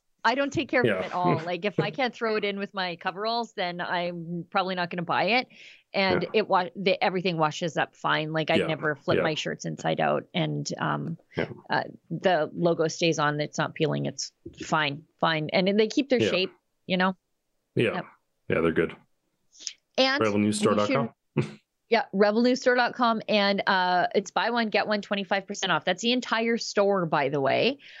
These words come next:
Speaker 1: Um,
Speaker 2: Yeah.
Speaker 1: so get something for yourself, but also get something for mom or grandma or mom and baby or mom and little ones, whatever.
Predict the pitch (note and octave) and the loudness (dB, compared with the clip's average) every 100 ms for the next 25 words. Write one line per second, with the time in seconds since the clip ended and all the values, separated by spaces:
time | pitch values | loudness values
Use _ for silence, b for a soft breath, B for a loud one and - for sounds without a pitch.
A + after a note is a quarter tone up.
0 | B - F#3 F3+ F3+ F3 F2+ E3 G3+ F3 | B -2 0 2 0 2 0 0 2 4
1 | E3+ F3 E3 F3+ F#3+ - - G#3+ A3 G#3+ | 4 2 0 0 -2 -2 -2 2 2 2
2 | B3 B3 - E4+ C#4+ C#4 A#3 F#3+ F#3+ F#3+ | 2 2 2 2 2 0 2 2 0 -4
3 | F#3+ F#3 F3 E3+ G3 A#3+ A#3 A#3 G#3+ F3 | -4 -4 -8 -6 0 2 4 2 0 0
4 | G3+ G3 G3 G3 - F3+ E3+ E3+ - E3+ | 0 2 2 2 2 2 4 2 0 -2
5 | D#3+ D#3+ G3 B3+ A3 A#3 A3 - B B | 0 2 2 2 2 2 0 -4 B B
6 | - E3+ D#3+ D#3+ D#3+ E3 D#3+ D#3+ - F#3 | 0 2 2 2 4 4 2 0 0 2
7 | A3 A3 G#3+ G#3+ G#3 G3 - - G3 G#3 | 4 4 2 2 0 -2 0 2 2 2
8 | G#3+ G#3+ | 2 0